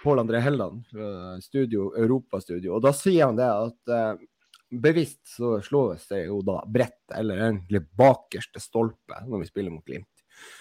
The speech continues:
Der er jo alltid dårligst besatt. Vi har en dårlig, en kort spiller der,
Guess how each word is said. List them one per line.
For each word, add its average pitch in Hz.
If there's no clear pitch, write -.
Der 202
er 202
jo 185
alltid 190
dårligst 170
besatt. 143
Vi 135
har 139
en 131
dårlig, 170
en 139
kort -
spiller 139
der, 240